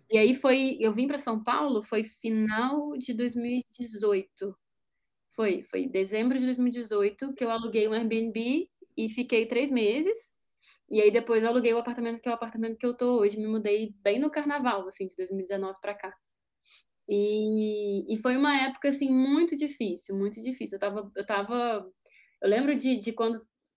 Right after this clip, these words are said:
eu tava vindo pra cá, pro Airbnb, eu, eu ainda questionado, tipo, "Cara, tô fazendo a coisa certa, sabe? Será que, que eu devia tá vindo?" Porque a vida toda, assim, sempre morei com os meus pais,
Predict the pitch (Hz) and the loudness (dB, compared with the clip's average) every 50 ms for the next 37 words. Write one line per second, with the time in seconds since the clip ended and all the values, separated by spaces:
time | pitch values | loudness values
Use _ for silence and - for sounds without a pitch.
0 | _ _ - - 202 226 226 220 247 247 220 208 226 233 269 330 320 311 302 - | _ _ -8 -4 0 0 2 2 2 0 0 0 0 0 2 2 2 2 0 0
1 | 285 269 269 - - - - 330 - - 233 226 214 226 220 214 208 208 208 208 | -4 -4 -4 -4 -2 -2 -2 -2 -2 -4 -4 -4 -2 -2 -2 -2 -2 0 0 0
2 | 214 220 226 - - 214 208 214 226 233 226 226 - - 240 226 - - 254 247 | 2 0 0 0 2 2 4 2 2 0 -2 -4 -4 -4 -4 -2 -2 -2 0 0
3 | 233 214 208 202 196 196 - - - - _ - 240 226 214 190 190 190 190 185 | 0 0 -2 -2 -4 -6 -8 -14 -20 -14 _ -2 0 0 0 0 0 -2 -4 -6
4 | 190 - _ _ _ _ _ _ _ _ - 208 208 247 254 247 247 226 226 226 | -12 -18 _ _ _ _ _ _ _ _ -6 -4 -2 -2 -2 -2 0 -2 -2 -2
5 | 220 220 208 196 185 180 - - 208 214 220 208 214 - - 190 - - 214 214 | -2 -2 -2 -2 -2 -4 -4 -2 -2 0 0 -2 -6 -10 -12 -12 -8 -6 -6 -6
6 | 202 190 190 - 196 196 196 202 202 - 226 226 214 202 190 - _ _ _ _ | -6 -8 -6 -6 -4 -4 -4 -6 -6 -8 -10 -8 -8 -8 -10 -14 _ _ _ _
7 | _ _ _ _ _ _ _ _ _ _ _ _ - - 220 208 208 220 202 226 | _ _ _ _ _ _ _ _ _ _ _ _ 2 2 2 4 2 2 2 2
8 | 214 214 - 185 185 190 190 208 226 254 269 262 240 202 196 175 - - 202 202 | 2 2 2 0 0 0 0 2 4 4 4 4 4 2 2 -2 -4 -8 -10 -8
9 | - - 220 214 220 214 202 214 226 220 294 320 - 339 302 277 247 254 254 - | 0 4 4 6 6 4 2 0 -2 -2 -2 -2 2 4 4 4 4 2 0 0
10 | 247 220 202 185 175 170 160 - - - - - - - 208 208 202 240 240 254 | 0 0 0 0 -2 -4 -4 -6 -10 -14 -18 -18 -4 -2 -2 0 0 0 0 0
11 | 247 233 233 233 233 240 220 233 226 220 - - 220 202 196 208 233 262 285 302 | 2 2 2 2 0 -2 -2 -2 -4 -4 -4 -2 0 2 2 2 2 2 2 2
12 | 320 320 320 311 - - - - - | 2 2 0 0 -4 -10 -14 -16 -20